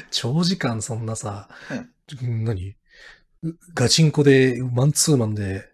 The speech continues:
Speaker 1: 話すの？
Speaker 2: 相手もそんな話したくないだろ。
Speaker 1: いや、ね。と思うから。俺は、俺はこれはもう、あのね、あの、もう中華料理屋に置いてある漫画です。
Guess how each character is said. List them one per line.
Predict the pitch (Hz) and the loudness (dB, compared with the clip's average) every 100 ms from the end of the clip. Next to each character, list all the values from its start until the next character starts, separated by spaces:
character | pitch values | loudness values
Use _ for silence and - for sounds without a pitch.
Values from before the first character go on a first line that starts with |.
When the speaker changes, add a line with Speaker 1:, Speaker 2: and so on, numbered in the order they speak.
| _ | _
Speaker 1:
話 | - 135 120 | -6 -4 -4
す | |
の？ | 95 90 _ _ _ _ _ _ _ | -6 -12 _ _ _ _ _ _ _
Speaker 2:
相 | - 226 | -12 -10
手 | 285 | -10
も | 226 | -14
そ | 220 | -10
ん | |
な | |
話 | 196 240 | -8 -8
し | 285 | -8
た | |
く | 311 | -8
な | 170 | -6
い | 214 | -4
だ | 143 | -6
ろ。 | 78 _ _ _ _ _ _ _ _ - | -8 _ _ _ _ _ _ _ _ -18
Speaker 1:
い | 110 | -12
や、 | 107 101 104 98 | -12 -12 -14 -14
ね。 | - 120 120 123 127 - _ _ _ _ _ _ _ _ _ _ _ _ _ _ | -16 -8 0 2 0 -6 _ _ _ _ _ _ _ _ _ _ _ _ _ _
と | 117 | -6
思 | 135 | -4
う | 120 | -4
か | 101 | -8
ら。 | - _ _ _ _ _ _ - - | -18 _ _ _ _ _ _ -16 -4
俺 | 302 | -2
は、 | 285 | 4
俺 | 277 | 4
は | 370 359 | 6 4
こ | 202 | 2
れ | 220 | 2
は | 233 | 2
も | 156 120 | 0 -2
う、 | 113 | -6
あ | 135 | -6
の | 127 | -6
ね、 | 123 - _ _ _ _ _ _ _ _ _ _ _ _ _ _ _ | -8 -10 _ _ _ _ _ _ _ _ _ _ _ _ _ _ _
あ | 135 | -8
の、 | 123 | -6
も | 113 131 | -4 -4
う | |
中 | 165 226 | 0 0
華 | 233 | 4
料 | 247 | 4
理 | 240 | 4
屋 | |
に | 240 | 4
置 | 220 | 2
い | |
て | 233 | 0
あ | |
る | 127 | -2
漫 | 120 | -4
画 | 127 | -6
で | 117 | -6
す。 | - - | -10 -12